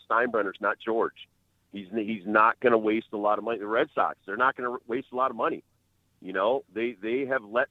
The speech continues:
some players go recently because they're like, "Listen, I'm, we're not gonna pay you, uh, what, what, say, the Padres wanna pay you." You know, the, the Padres didn't win last year. I think they won seventy-nine games last year. They were horrible. You know, and Tatis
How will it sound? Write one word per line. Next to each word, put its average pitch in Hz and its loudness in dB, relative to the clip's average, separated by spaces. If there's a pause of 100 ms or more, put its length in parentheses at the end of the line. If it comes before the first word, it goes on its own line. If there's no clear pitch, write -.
some 127 -8
players 135 0
go 123 2
recently 90 -10 (100)
because 107 0
they're 101 2
like, 98 4
"Listen, 131 -4
I'm, - 0
we're 127 -2
not 135 2
gonna 156 -4
pay 139 -8
you, 107 -10 (440)
uh, 101 4
what, 123 -2
what, 123 -2 (180)
say, 139 -2
the 131 -8
Padres 135 0
wanna 104 -4
pay 101 -8
you." 71 -12 (560)
You 98 0
know, 107 6
the, 117 2
the 120 -6
Padres 156 -2
didn't 151 -4
win 196 2
last 98 -2 (120)
year. 85 -10 (100)
I - -16
think 190 -10
they 165 -2
won 147 -2
seventy-nine 156 -2
games 190 -2
last 85 -8
year. 95 -10
They 95 -4
were 110 -4
horrible. 180 0 (320)
You 107 -6
know, 107 2
and 135 -2
Tatis 151 -4